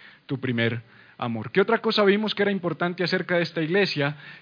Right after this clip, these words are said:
Que la gente a la cual iba dirigida, las personas a las cuales iba dirigida, no solamente por Éfeso, sino por las iglesias de Asia Menor en general, eran personas, lo que nosotros llamamos personas sin iglesia, personas que no tenían un trasfondo,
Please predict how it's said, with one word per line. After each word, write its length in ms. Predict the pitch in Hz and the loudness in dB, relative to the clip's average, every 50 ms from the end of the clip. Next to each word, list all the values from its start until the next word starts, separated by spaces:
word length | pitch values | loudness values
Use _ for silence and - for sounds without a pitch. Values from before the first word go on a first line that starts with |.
| _ | _
Que 140 | - 170 165 | -2 2 4
la 120 | 156 147 139 | 4 4 4
gente 400 | 139 143 196 202 208 185 208 214 | 2 0 0 0 0 -2 0 2
a 40 | |
la 100 | 202 180 | 2 2
cual 240 | 170 - 170 160 160 | 0 0 0 2 2
iba 160 | 156 156 151 | 4 4 4
dirigida, 800 | 147 147 139 135 120 - 190 208 208 170 143 131 135 147 - - - - | 4 2 2 0 -2 -4 -4 0 2 2 2 2 0 -4 -8 -16 -6 -4
las 140 | 156 147 147 | -2 -2 0
personas 560 | - 156 139 135 - 185 185 190 196 190 196 | 0 0 0 0 0 0 0 0 0 0 0
a 20 | |
las 160 | 180 165 147 - | 0 0 0 0
cuales 300 | - 160 156 156 147 175 | 0 0 0 2 2 2
iba 100 | 175 170 | 2 2
dirigida, 400 | 175 170 160 131 160 165 165 165 | 2 2 2 2 2 2 2 2
no 140 | 175 180 | 2 0
solamente 500 | - 208 208 214 208 214 208 208 208 196 | 0 0 0 0 0 0 -2 -2 -2 -2
por 180 | - 160 151 156 | 0 2 4 4
Éfeso, 320 | 180 175 190 180 - 165 | 4 4 2 0 -2 -2
sino 220 | 147 147 143 139 131 | -4 -2 -4 -4 -4
por 220 | - - 139 135 | -4 -6 -4 -2
las 180 | 135 127 117 123 | -2 -2 -2 -2
iglesias 400 | 120 127 151 156 151 190 190 175 | 0 0 0 2 2 0 -2 0
de 100 | 170 151 | 2 2
Asia 240 | 147 147 - 175 165 | 2 2 0 -2 -2
Menor 260 | 160 143 143 143 151 | -2 -2 -2 -2 -2
en 120 | 151 151 | -2 -2
general, 400 | 156 151 147 147 175 175 147 135 139 - - - - - - - - | -2 0 2 4 4 4 4 2 0 -6 -14 -18 -18 -18 -20 -12 0
eran 260 | - 165 185 196 208 - | 2 4 4 4 2 0
personas, 400 | 214 196 - 190 175 165 160 160 | 0 2 2 2 2 2 0 0
lo 160 | 156 147 147 | 0 -2 -2
que 80 | 147 | -2
nosotros 300 | 139 131 123 147 156 180 | -4 -4 -6 -8 -8 -6
llamamos 340 | 175 175 160 156 147 147 143 | -4 -2 -2 0 -2 -2 -4
personas 440 | 147 - 131 123 127 120 127 131 - | -4 -4 -4 -4 -2 -2 -4 -4 -4
sin 120 | - 135 | -4 -4
iglesia, 540 | 135 123 123 127 123 117 - 117 113 104 - _ _ _ - - - - - - _ _ | -4 -2 -2 -2 -2 -2 -2 -6 -10 -14 -16 _ _ _ -20 -20 -20 -20 -20 -20 _ _
personas 420 | - 160 151 160 180 185 196 196 - | 0 2 2 2 2 2 2 0 -2
que 180 | - - 180 | -2 0 0
no 140 | 165 165 214 | 2 2 0
tenían 320 | 160 190 190 190 185 180 175 | 0 0 0 0 0 0 0
un 140 | 170 165 | -2 -2
trasfondo, 680 | - 165 151 143 - 151 156 156 156 160 160 156 156 | -2 -4 -4 -4 -4 -4 -4 0 0 0 0 0 -2